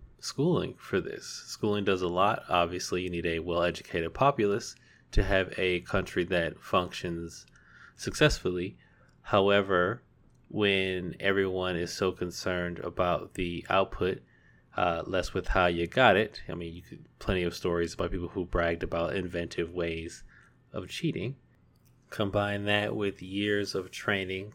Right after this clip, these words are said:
that there will always be an adult around who can tell you what you need to know, and that you're going to be graded on it, that if you are to make a mistake,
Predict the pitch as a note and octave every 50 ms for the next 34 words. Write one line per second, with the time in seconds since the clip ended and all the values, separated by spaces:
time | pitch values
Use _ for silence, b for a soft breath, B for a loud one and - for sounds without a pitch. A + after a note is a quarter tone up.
0 | - - F#2+ F2+ F2+ F2+ F2 - - F#2 F#2 F2+ F2+ F2+ - G2 G2 F#2+ F#2+ F#2+
1 | F#2+ F#2 - - F#2 F2+ F2+ F2+ F2 F2 F2 F2+ F2+ F#2 F2+ - G2 F2+ F2+ E2+
2 | E2+ F2 F#2 F#2 F#2 G2+ G2 - - F#2+ F2+ E2+ E2+ - - - F#2+ F#2 F2+ F2+
3 | F2+ F#2 F#2 F2+ F2 F2+ F2 - - F2 E2+ E2+ E2+ E2 - - F2+ F2+ F2 F2
4 | A2+ B2+ - b b b b b b b b b b b b _ _ _ _ _
5 | _ _ _ _ _ _ _ - G#2 G2 G2 F#2+ F2+ G2 F2+ F2+ F2 F2+ F2+ F2+
6 | F2 - F#2 F2 F2 E2 - - F2 F2+ F2+ F2 - F2+ B2 E3+ E3 A#2+ E2+ E2
7 | - - - - - - F#2 F2+ F#2 F2 - - F2+ F2 F2 F2 F2+ - - F#2+
8 | F#2 F2 F2 - - F2 F2 - - - G2 F#2 B2 - - -